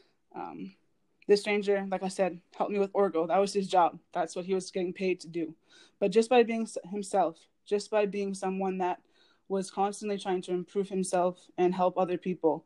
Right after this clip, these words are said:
he made me wanna improve. He made me wanna get out of my comfort zone. Unintentionally, he got me back on that court. And just think about how remarkable that is. Um, just by being yourself, you help someone else wanna do the same.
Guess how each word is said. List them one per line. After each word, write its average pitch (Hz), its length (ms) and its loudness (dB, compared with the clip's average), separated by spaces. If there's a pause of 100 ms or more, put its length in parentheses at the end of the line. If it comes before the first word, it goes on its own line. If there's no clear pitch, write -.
(260)
he - 180 0
made 190 240 4
me 196 100 2
wanna 180 240 6
improve. 165 520 -4
He 180 80 0
made 190 200 4
me 190 100 4
wanna 185 220 6
get 185 160 2
out 185 120 6
of 175 80 0
my 170 80 0
comfort 175 340 -2
zone. 180 280 -4 (640)
Unintentionally, 214 640 0
he 190 80 -4
got 190 220 0
me 196 60 -2
back 190 260 2
on 180 100 -2
that 165 140 -2
court. - 300 -4 (580)
And 196 80 -2
just 220 140 2
think 247 160 4
about 226 160 4
how 220 100 4
remarkable 190 460 0
that 170 140 -2
is. - 280 -8 (460)
Um, 156 320 -10 (300)
just 220 180 -2
by 233 120 8
being 208 260 0
yourself, 185 400 0 (180)
you 190 140 -6
help 185 200 0
someone 185 300 -2
else 180 260 -2 (440)
wanna 190 200 4
do 180 120 -4
the 175 100 -4
same. 170 300 -4